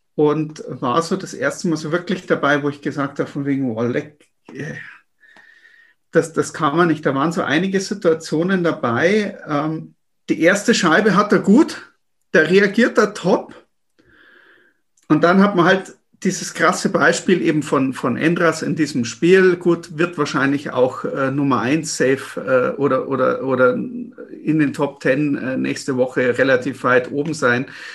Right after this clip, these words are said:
Ähm, diese, dies-, dieser Nachschuss, aber da hat man halt gesehen, ein, ein guter D L zwei Torhüter, der nimmt die erste Situation und macht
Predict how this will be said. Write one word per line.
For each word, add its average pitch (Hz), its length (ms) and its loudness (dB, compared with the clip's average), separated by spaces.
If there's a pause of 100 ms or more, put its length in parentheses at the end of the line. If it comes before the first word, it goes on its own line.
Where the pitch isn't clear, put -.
(260)
Ähm, 123 320 0 (880)
diese, 151 240 -2
dies-, - 360 -6
dieser 160 240 0
Nachschuss, 147 380 -2
aber 143 140 2
da 139 100 0
hat 170 140 -2
man 160 120 0
halt 170 200 2
gesehen, 180 600 0
ein, 160 280 -4 (240)
ein 170 140 0
guter 226 380 4
D 151 280 4
L 127 240 2
zwei 135 420 0
Torhüter, 156 840 2 (280)
der 160 80 4
nimmt 180 240 4
die 156 120 4
erste 180 360 2
Situation 208 840 2
und 170 160 0
macht 175 280 0